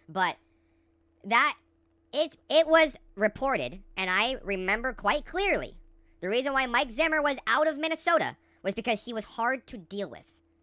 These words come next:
He did, had a hard time relating to his players. And bear with me, I'm gonna make a quick analogy, and we're gonna jump right back to Mike Zimmer, right? The same conversation has been held for the last three weeks regarding one Eric Bieniemy, who was formerly the O C out of Washington.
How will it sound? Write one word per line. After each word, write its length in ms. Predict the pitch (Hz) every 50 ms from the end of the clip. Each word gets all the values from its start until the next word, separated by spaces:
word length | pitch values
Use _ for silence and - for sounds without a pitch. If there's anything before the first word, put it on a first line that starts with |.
| _ _ _ _ _ _ _ _ _ _ _ _ _
He 120 | _ - 214
did, 120 | 202 185
had 200 | 180 185 175 147
a 80 | 139 -
hard 240 | - 220 254 262 254
time 260 | - 240 226 220 214
relating 280 | 190 165 165 175 185
to 100 | 185 -
his 140 | 180 175 160
players. 360 | - - 147 120 104 113 - - -
And 180 | 147 135 117 -
bear 240 | - 135 - 202 247
with 160 | 269 262 -
me, 140 | 247 247 254 -
I'm 100 | 156 156
gonna 40 | 156
make 120 | 151 147
a 40 | 143
quick 240 | - - - 233 -
analogy, 380 | 240 220 220 214 190 180 202
and 80 | - 151
we're 60 | 156
gonna 80 | 143 131
jump 140 | 147 131 131
right 240 | 139 135 151 165
back 160 | 165 165 160 -
to 40 | 165
Mike 140 | 151 143 143
Zimmer, 260 | 143 127 113 101 - _
right? 180 | - 131 139 - _ _ _ _ _ _ _ _ _ _
The 80 | - 196
same 380 | - - 294 294 339 392 381
conversation 720 | 320 - 330 339 349 330 330 - - 311 320 311 - 302 285
has 120 | 262 226
been 140 | 262 254 233
held 260 | 254 254 254 247 -
for 60 | -
the 60 | 214
last 360 | 208 214 214 214 214 - - -
three 280 | 247 247 285 349 381
weeks 300 | 339 302 302 302 294 -
regarding 400 | 277 240 214 220 220 220 208 190
one 180 | 202 240 254 240 - -
Eric 260 | 226 277 302 294 226
Bieniemy, 480 | 190 269 254 247 240 240 233 233 233 233
who 60 | 233
was 100 | 202 196
formerly 320 | - - 226 220 214 220 214
the 140 | 208 -
O 100 | 190 208
C 200 | 202 - - 208
out 100 | 190 185
of 60 | 180 185
Washington. 500 | 202 196 190 - - 147 - 123 -